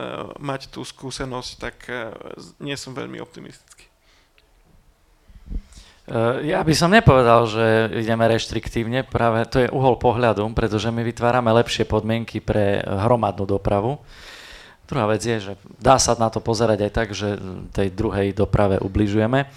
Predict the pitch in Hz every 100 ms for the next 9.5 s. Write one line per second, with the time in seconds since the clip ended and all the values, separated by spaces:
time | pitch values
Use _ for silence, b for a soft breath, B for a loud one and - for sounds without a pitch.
0 | B B B B - 139 131 143 165 156
1 | 127 127 123 113 113 - - 123 - 143
2 | 131 - 127 110 107 98 110 123 123 120
3 | 123 117 123 113 107 117 113 117 110 110
4 | 104 107 - 107 110 117 104 107 117 113
5 | 127 113 B B B - 147 190 175 147
6 | 135 113 110 127 127 117 110 - 113 107
7 | - 107 - 113 98 95 104 104 107 101
8 | - 110 - 104 95 95 98 92 - 95
9 | 101 - 139 175